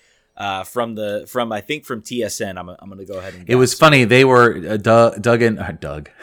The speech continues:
Speaker 2: <laughs> Dave and, uh, Devin were, were, like,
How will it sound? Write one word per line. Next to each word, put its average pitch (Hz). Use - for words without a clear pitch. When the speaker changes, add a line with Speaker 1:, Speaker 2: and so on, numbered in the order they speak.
Speaker 2:
<laughs> 98
Dave 160
and, 120
uh, 101
Devin 104
were, 85
were, 95
like, 85